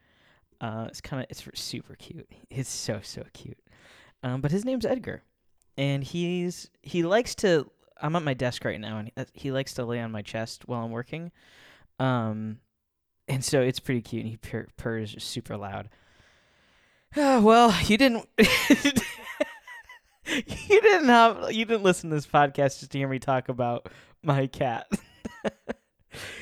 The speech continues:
You came to hear about the problem. We have a problem. Houston, we have a problem. And he's called God. But first, or technically third,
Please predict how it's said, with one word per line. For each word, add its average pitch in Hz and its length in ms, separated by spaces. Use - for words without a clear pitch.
You 190 160
came 269 260
to 220 60
hear 165 320
about 143 280
the - 100
problem. 131 880
We 135 120
have 175 200
a 190 80
problem. 131 520
Houston, 302 800
we 143 60
have 139 120
a 175 40
problem. 113 540
And 120 100
he's 120 140
called 131 320
God. - 380
But 160 160
first, - 720
or 147 220
technically 185 400
third, 180 540